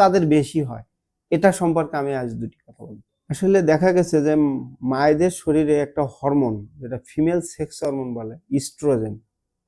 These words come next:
এই ইস্ট্রোজেন এর জন্য দায়ী। এখন ইস্ট্রোজেন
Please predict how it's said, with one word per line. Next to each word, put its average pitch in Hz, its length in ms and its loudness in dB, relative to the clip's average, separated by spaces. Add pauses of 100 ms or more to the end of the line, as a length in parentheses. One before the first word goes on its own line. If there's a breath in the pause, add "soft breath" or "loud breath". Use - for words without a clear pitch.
(240)
এই 139 140 4 (100)
ইস্ট্রোজেন 190 680 4 (720)
এর 143 120 2 (100)
জন্য 143 160 4 (160)
দায়ী। 107 200 -4 (440)
এখন 131 220 -6 (220)
ইস্ট্রোজেন 180 480 -2